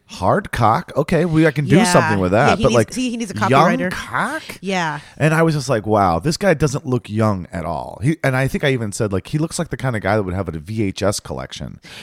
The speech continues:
Speaker 2: Yeah.
Speaker 1: It, it just looks like, uh, it's gross.
Speaker 2: What
Speaker 1: It's
Speaker 2: if I
Speaker 1: gross.
Speaker 2: sent him, like, a list of descriptive, like, um, like, maybe
Speaker 1: I wanna
Speaker 2: pink, maybe throbbing?
Speaker 1: I want to, I want to send a message to any man who's listening. If you've done this,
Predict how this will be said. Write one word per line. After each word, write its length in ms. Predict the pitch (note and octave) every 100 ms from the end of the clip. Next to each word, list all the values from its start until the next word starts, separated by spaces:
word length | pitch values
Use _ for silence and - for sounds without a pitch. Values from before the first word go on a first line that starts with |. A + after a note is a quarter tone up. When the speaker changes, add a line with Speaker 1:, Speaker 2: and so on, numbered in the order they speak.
| -
Speaker 2:
Yeah. 380 | G3+ F3 F3+ F3
Speaker 1:
It, 40 |
it 20 |
just 200 | F3 G3+
looks 160 | F#3 -
like, 200 | D#3 -
uh, 60 | - F2 - _
it's 380 | _ - - D3+
gross. 460 | - F#3 F#2+ - -
Speaker 2:
What 140 | A#3+
Speaker 1:
It's 40 | B3
Speaker 2:
if 40 |
I 40 | A#3
Speaker 1:
gross. 80 | -
Speaker 2:
sent 200 | C4 C#4
him, 60 |
like, 160 | A#3+ G#3
a 40 |
list 200 | G3+ A3
of 80 | G#3+
descriptive, 600 | F#3+ - G#3 - G3 E3+ -
like, 220 | - F3+ E3
um, 140 | G#3+
like, 220 | F#3+ F#3+ G#3+
maybe 160 | A#3
Speaker 1:
I 60 | A#3+
wanna 220 | E3 F3
Speaker 2:
pink, 220 | E3 D3
maybe 220 | G#2+ F#3
throbbing? 480 | A3+ C4 C#4 G3+ F3 - _ _ - -
Speaker 1:
I 60 | A#2+
want 340 | A2 B2 C#3+
to, 480 | - C3 B2 A2 G#2 -
I 60 |
want 140 | B2 D3+
to 40 |
send 220 | - B2+
a 60 | A2
message 400 | G2 F#2 G2 -
to 160 | - A#2+
any 180 | C3+
man 420 | C3+ G2+ G2 G2 G2+
who's 300 | G#2 F2+ D#2+
listening. 540 | F#2 - E2+ D2 C#2 _ - - - _ _ _ _ _ _
If 160 | D3 C#3
you've 200 | F3+ -
done 300 | C#3 B2+ D3
this, 460 | D#3 E3 C#3 -